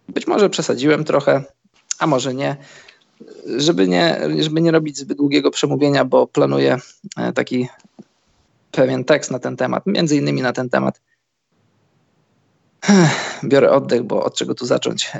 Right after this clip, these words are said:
E, widzisz, rozmawialiśmy o Kristapsie, ja powiedziałem, że mnie to nie interesuje, a, a z kolei,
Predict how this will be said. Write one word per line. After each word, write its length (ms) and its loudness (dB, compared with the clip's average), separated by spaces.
E, 280 4
widzisz, 360 4
rozmawialiśmy 480 4
o 40 0
Kristapsie, 460 0
ja 60 -2
powiedziałem, 280 -6
że 100 -8
mnie 160 -8
to 100 -10
nie 120 -6
interesuje, 640 0
a, 260 0
a 120 -2
z 80 -4
kolei, 460 0